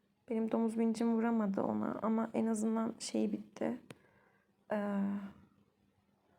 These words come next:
bina kartı gitti. Onu döndürene kadar ben şöyle, şöyle yapsam. Hemen buyum dönse.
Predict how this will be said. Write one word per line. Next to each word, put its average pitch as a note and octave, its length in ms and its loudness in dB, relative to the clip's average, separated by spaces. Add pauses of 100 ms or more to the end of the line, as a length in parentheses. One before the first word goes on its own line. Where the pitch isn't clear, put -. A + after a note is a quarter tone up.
(120)
bina A3 260 2
kartı G#3 400 0
gitti. - 340 -6
Onu A3 240 4
döndürene A3 540 2
kadar G#3+ 380 2
ben G#3+ 220 0
şöyle, A3 540 -2 (960)
şöyle - 520 -4
yapsam. - 560 -2 (1500)
Hemen A3 420 0
buyum G#3 340 0
dönse. G#3+ 520 0